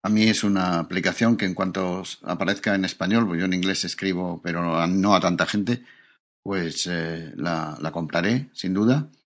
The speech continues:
porque aunque seguro que me actualizaré a, a la nueva versión de ios y mi terminal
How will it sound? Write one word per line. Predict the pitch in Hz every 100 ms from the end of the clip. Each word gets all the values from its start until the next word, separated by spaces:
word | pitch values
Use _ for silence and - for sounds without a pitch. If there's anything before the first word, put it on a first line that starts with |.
| _ _ -
porque | 95 90 95 90 90 92 -
aunque | 92 98 92 90
seguro | - - 95 117
que | 107
me | 98
actualizaré | 95 - 104 95 92 95 107 101
a, | 90 87 - _ _ -
a |
la | 110
nueva | 107 110
versión | 104 98 - 104
de | 98 98 113
ios | 113 113 - _ _ _
y | - 95 98
mi | 92 90 92
terminal | 82 - 98 92 92 104 104 98 95 92 92